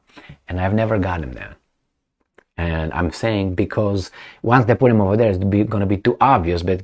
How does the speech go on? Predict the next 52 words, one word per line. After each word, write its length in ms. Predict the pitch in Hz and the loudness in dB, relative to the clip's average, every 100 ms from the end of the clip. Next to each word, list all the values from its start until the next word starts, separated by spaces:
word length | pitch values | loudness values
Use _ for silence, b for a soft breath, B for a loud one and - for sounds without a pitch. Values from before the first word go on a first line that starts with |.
| - | -4
because 260 | 101 92 92 | -4 -2 -2
you're 80 | 92 | -2
gonna 160 | 92 | -4
be 80 | 90 | -4
called 340 | 92 101 87 | -4 -2 0
out. 280 | 101 73 65 | 2 0 -2
"How 60 | 101 | -2
about 260 | 85 82 82 | 0 0 0
this 260 | 107 - | -2 -4
rule 220 | 64 52 - b b | -8 -8 -10 b b
you 120 | 90 87 | -2 0
broke? 280 | 76 67 | 0 -2
How 80 | - | -2
about 240 | 90 90 92 | 0 2 2
this 160 | 98 | 0
you're 180 | - 110 | 2 2
breaking? 380 | 82 71 69 67 - | 2 -2 -6 -6 -2
How 60 | |
about 220 | 87 82 | -2 0
this 220 | 85 104 - | -2 -4 -6
one?" 140 | - B B - | -12 B B -8
And 100 | 87 | -6
you 60 | |
point 220 | 80 101 | -4 -2
the 80 | 85 | -2
finger 240 | 76 98 78 | -4 -4 -4
at 100 | 71 | -2
me. 260 | 95 113 B B B B | -4 -4 B B B B
So 120 | - | 8
the 180 | 156 165 | 10 12
rule-based, 600 | 160 214 196 180 170 - | 12 10 10 10 8 6
you 120 | 147 | 4
don't 220 | 139 151 160 | 6 6 4
have 260 | 139 131 | 2 -2
to 80 | - | 0
know 220 | 113 117 | 2 4
what 380 | 110 90 110 104 | 4 2 0 0
actually 300 | 110 107 95 | -4 -4 -2
they 160 | 82 80 | 0 2
are. 320 | 143 104 87 B B - | 8 8 6 B B 4
We 120 | 151 | 6
tell 280 | 151 147 139 | 8 6 8
you 180 | 123 | 6
according 400 | 113 - 131 123 | 4 4 4 4
to 60 | 104 | 4
the 80 | 98 | 0
circumstance. 760 | - 98 80 71 - - - _ _ _ _ _ - | 0 -2 -2 -8 -10 -12 -14 _ _ _ _ _ 0
When 160 | 127 | 4
we 80 | 131 | 6
have 140 | 123 110 | 6 6
a 80 | |
situation 640 | 101 101 123 170 190 196 208 | 4 2 4 4 4 0 -2